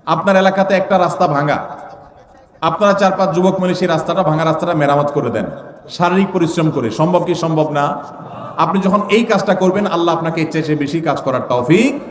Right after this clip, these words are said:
দান করবেন। এরপরে প্রশ্ন, ইসলামে নারীদের সাক্ষী পুরুষের সাক্ষীর চেয়ে দুর্বল কেন?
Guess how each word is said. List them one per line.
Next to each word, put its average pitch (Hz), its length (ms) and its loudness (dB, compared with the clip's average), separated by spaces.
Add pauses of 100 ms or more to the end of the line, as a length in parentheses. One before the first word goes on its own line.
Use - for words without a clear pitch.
(140)
দান 98 240 -2
করবেন। 78 240 -10 (1200)
এরপরে 185 300 2
প্রশ্ন, 202 320 2
ইসলামে 196 340 4
নারীদের 190 360 4
সাক্ষী 196 480 -2
পুরুষের 185 400 0
সাক্ষীর 170 460 -2
চেয়ে 175 140 0
দুর্বল 151 460 2
কেন? 120 160 0